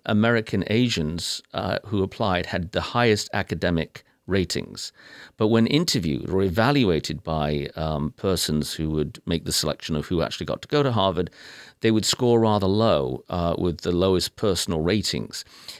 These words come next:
How did that resolve itself? And is that not in of itself an indication of what I'm talking about, where sometimes you may not have people who are externally motivated? They may be, um, uh, very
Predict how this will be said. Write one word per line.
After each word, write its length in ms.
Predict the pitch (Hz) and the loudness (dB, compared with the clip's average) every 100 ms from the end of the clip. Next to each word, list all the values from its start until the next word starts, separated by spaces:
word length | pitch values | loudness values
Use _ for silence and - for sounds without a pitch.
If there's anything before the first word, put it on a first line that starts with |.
| - | -8
How 200 | 156 185 | -2 2
did 140 | 202 | 2
that 180 | 180 170 | 2 2
resolve 420 | 127 117 127 165 | 2 2 2 2
itself? 520 | 120 - 98 78 87 - | 2 0 0 0 -2 -2
And 160 | 101 107 | 0 2
is 160 | 110 | 2
that 320 | - 165 170 131 | 2 0 0 0
not 240 | 135 - | 0 2
in 180 | 135 143 | 2 2
of 100 | 120 | 2
itself 400 | - - 120 - | 0 0 2 2
an 40 | |
indication 540 | 113 117 - 135 - 104 | 2 2 2 0 2 0
of 80 | 101 | 2
what 100 | 101 | 2
I'm 120 | 90 | 0
talking 400 | - 101 117 78 | 0 -2 0 -2
about, 260 | 78 - | -2 -2
where 80 | 92 | 0
sometimes 480 | - 131 127 113 101 | 0 0 2 0 2
you 60 | 107 | 2
may 240 | 110 160 | 4 4
not 160 | 156 95 | 2 0
have 120 | - | -2
people 300 | 80 69 71 | -4 -4 -4
who 220 | 80 76 | -2 0
are 100 | 76 | 0
externally 580 | - - 92 87 78 78 | -2 -4 0 2 2 0
motivated? 680 | 80 78 78 71 67 62 - - - - | 0 0 -2 -4 -4 -8 -12 -18 -20 -6
They 100 | 95 | 0
may 220 | 95 95 | 2 4
be, 380 | 92 90 87 80 - - - | 2 2 2 -2 -8 -20 -4
um, 520 | 92 90 85 82 78 - 90 - | 0 2 2 2 0 -6 -16 -20
uh, 280 | - - - - _ - - 78 | -14 -8 -8 -10 _ -20 -10 -6
very 680 | 90 117 110 107 98 90 | -2 2 4 4 4 0